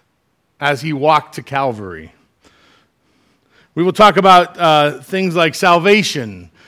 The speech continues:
about the path of life, the path of courage, the path of discipleship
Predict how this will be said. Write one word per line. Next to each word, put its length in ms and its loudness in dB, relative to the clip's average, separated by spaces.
about 500 2
the 80 -8
path 320 -2
of 120 -6
life, 680 -2
the 100 -8
path 320 4
of 160 -6
courage, 880 -2
the 80 -20
path 280 -4
of 80 -12
discipleship 880 -6